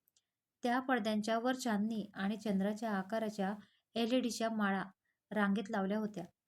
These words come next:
आजूबाजूचा फुलांचा दाट पखरत केलेली होती. मध्यभागी एक अँटिक टेबल आणि त्याच्या भोवती तसल्याच दोन खुर्च्या. टेबलवर एक बॉक्स होता,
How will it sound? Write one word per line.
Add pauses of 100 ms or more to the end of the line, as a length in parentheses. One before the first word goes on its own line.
(280)
आजूबाजूचा
फुलांचा
दाट (140)
पखरत (400)
केलेली
होती. (540)
मध्यभागी (220)
एक (280)
अँटिक (360)
टेबल
आणि
त्याच्या
भोवती (280)
तसल्याच
दोन
खुर्च्या. (520)
टेबलवर
एक
बॉक्स
होता,